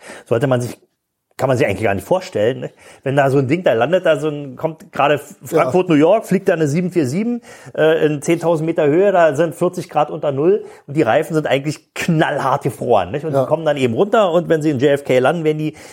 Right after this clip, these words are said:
Speaker 1: mit einem Schlag von null auf zweihundertachtzig beschleunigt, ne?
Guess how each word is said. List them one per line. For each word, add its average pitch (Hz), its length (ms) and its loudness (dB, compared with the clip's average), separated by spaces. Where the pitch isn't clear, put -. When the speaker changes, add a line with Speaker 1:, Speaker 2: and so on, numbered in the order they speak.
Speaker 1:
mit - 240 -2
einem 254 180 -6
Schlag - 400 -2
von 156 340 0
null 220 260 2
auf 170 340 -2
zweihundertachtzig 160 1000 -2
beschleunigt, 110 680 -4
ne? - 100 -14